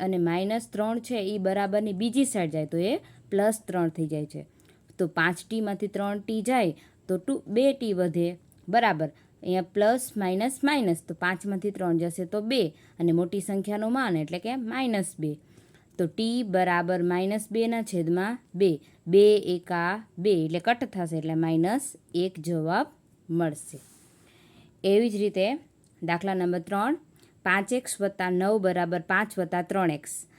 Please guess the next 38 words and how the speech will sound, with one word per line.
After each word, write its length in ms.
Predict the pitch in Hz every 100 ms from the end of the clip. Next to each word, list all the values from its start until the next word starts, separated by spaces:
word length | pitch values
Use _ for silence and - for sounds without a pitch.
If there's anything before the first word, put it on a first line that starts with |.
| _ _
તો 60 |
આપણે 180 | 165 170
ચલને 340 | 165 190 185 180
એક 100 | 175
સાઈડ 220 | 214 202
લઈ 160 | 220
આવીએ, 260 | 220 214 226
પાંચ 320 | 214 175 165
એક્સ 220 | 202 196
ઓછા 260 | 180 170 170
ત્રણ 280 | 165 175 190
એક્સ 240 | 214 185
બરાબર 420 | 175 175 170 175
પાંચ 340 | 160 180 202 196
ઓછા 500 | 175 - 175 190 285 - - - - _ -
નુંપ્લસમાં 960 | 175 196 220 202 202 226 233 240 220 214 -
આ 140 | 208
સાઈડ 260 | 220 247 196
છે, 160 | 202
જમણી 360 | 170 190 220 240
સાઈડ, 300 | 214 196 208 - _ - -
સોરી, 200 | 190 165
ડાબી 320 | 185 208 240
સાઈડ, 280 | 208 202 208
તો 100 | -
જમણી 300 | 165 180 202
સાઈડ 240 | 214 220 175
જશે 280 | 196 202 180
એટલે 200 | 175 175
એ 40 |
માઇનસ 420 | 175 202 233 226 -
થઈ 100 | 170
જશે, 360 | 170 170 180
એટલે 500 | 214 - - - 175
પાંચમાંથી 540 | 175 175 196 196 175 185
નવ 200 | 196 196
જશે 280 | 175 165 165
તો 360 | 170 190 240